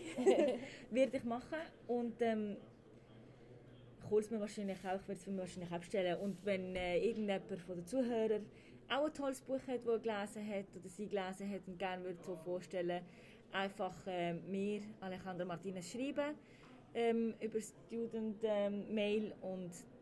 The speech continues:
dann, äh, können wir das abmachen. Und wenn ihr irgendeine Frage habt noch an Janine oder eine Frage, äh, betreffend ein Buch oder eine Ergänzung oder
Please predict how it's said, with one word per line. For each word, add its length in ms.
dann, 160
äh, 440
können 200
wir 100
das 280
abmachen. 540
Und 180
wenn 140
ihr 100
irgendeine 380
Frage 500
habt 300
noch 380
an 140
Janine 560
oder 160
eine 80
Frage, 480
äh, 240
betreffend 480
ein 100
Buch 480
oder 220
eine 160
Ergänzung 640
oder 200